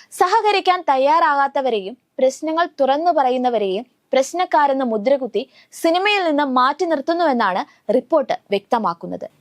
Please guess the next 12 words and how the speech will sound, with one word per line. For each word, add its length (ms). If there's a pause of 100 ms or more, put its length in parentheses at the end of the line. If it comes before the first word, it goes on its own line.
(160)
ഇതിൽ 240
ഉൾപ്പെടാത്തവർക്ക് 840
മേലെയും 360 (240)
തെറ്റിദ്ധാരണയുടെ 880
വലയം 380
സൃഷ്ടിക്കപ്പെടുമ്പോൾ 760 (380)
തെറ്റു 280 (120)
ചെയ്തവരെ 420 (120)
ചൂണ്ടിക്കാണിക്കാൻ 800 (280)
അവരും 260 (220)
മുന്നിട്ടിറങ്ങുക 840
തന്നെ 180